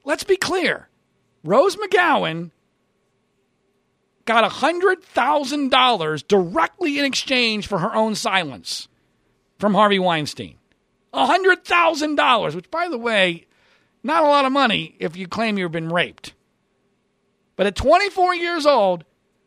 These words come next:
she accepted a hundred thousand dollars in exchange for her silence.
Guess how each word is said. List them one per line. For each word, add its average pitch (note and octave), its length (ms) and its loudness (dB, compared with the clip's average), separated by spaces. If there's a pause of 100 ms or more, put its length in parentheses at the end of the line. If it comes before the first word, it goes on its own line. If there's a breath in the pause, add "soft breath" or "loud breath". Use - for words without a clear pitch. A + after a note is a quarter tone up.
she E4+ 200 -6
accepted D4 400 -4
a G3 80 -4
hundred E4+ 680 -2
thousand D#4+ 560 -2
dollars B3+ 420 -2
in A3 80 -6
exchange C#4+ 580 -4
for B3 140 0
her C#4 220 2
silence. A3+ 760 -2